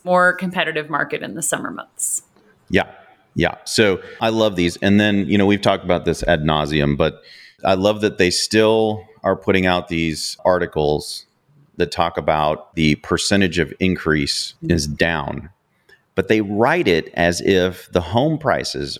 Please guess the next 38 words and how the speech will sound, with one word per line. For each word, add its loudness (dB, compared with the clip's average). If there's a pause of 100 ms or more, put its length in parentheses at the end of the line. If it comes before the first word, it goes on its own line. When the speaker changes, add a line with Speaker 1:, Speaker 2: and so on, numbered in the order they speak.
Speaker 2:
are 0
down. 0
Speaker 1:
Yeah. 4
Speaker 2:
And 0 (160)
you 4
know 6
what, 4
people? 4 (400)
Some 0
home 2
prices 0
are 2
down, -2 (1080)
but 4
the 0
majority 4
of 0
them 4
are 4
not 0
down. -4 (600)
Speaker 1:
Yeah. 0 (160)
Speaker 2:
The -6
majority 4
of 0
them 2
have 2
held 0
their 2
values 2
or 4
they're 2
continuing 2
to 0
go 2
up. -2 (960)
So, 0 (560)
yeah. 2